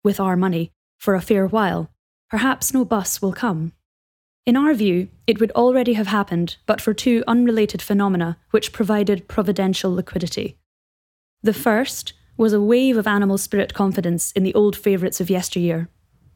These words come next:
the fangs, joined by a new cadre of jam factories of tomorrow,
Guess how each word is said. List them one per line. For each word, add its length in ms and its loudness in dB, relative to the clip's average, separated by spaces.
the 80 0
fangs, 600 -2
joined 320 2
by 180 2
a 60 2
new 200 2
cadre 420 -2
of 140 -4
jam 340 0
factories 480 -4
of 100 -6
tomorrow, 480 -2